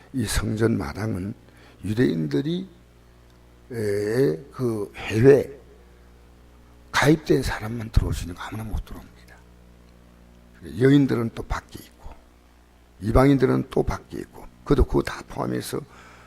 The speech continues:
성전이라고 했고, 이 안에 들어온 것은 성소, 또 성전 안에 또, 또, 어, 커튼이 있어서 그 안에서 지성소가 있고, 이렇게 유대인들은,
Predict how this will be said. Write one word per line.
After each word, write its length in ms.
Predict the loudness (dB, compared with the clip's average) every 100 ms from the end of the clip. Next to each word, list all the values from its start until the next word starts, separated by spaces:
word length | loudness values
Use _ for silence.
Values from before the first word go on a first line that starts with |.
| -18
성전이라고 720 | -10 -8 -6 -4 -4 -4 -6
했고, 440 | -8 -14 -12 -10 -12 -16 -20 -20 -20 -20 -14
이 240 | -10 -10 -12 -20 -20 -8
안에 200 | -4 -4
들어온 260 | -6 -8 -8
것은 220 | -8 -10
성소, 560 | -10 -8 -8 -6 -8 -8 -18 -20 -20 -20 -20 -20 -20 -20 -8
또 280 | -6 -6 -10 -20 -20 -20 -18
성전 560 | -6 -2 -2 -4 -6 -6 -4
안에 280 | -2 -2 -4
또, 200 | -8 -10 -8
또, 220 | -8 -10 -12 -20 -20 -20 -20 -20 -16
어, 80 | -16 -6
커튼이 400 | -6 -2 0 0
있어서 440 | -2 -6 -6 -6 -8 -10 -20 -20 -20 -20 -14
그 100 | -6
안에서 600 | -2 0 0 -4 -6 -8 -8 -14 -20 -20 -20 -8
지성소가 560 | -4 0 0 0 -4
있고, 240 | -10 -16 -18 -20 -8
이렇게 460 | -4 -4 -4 -8 -8 -16 -18
유대인들은, 720 | -8 -2 -2 -2 -4 -4 -6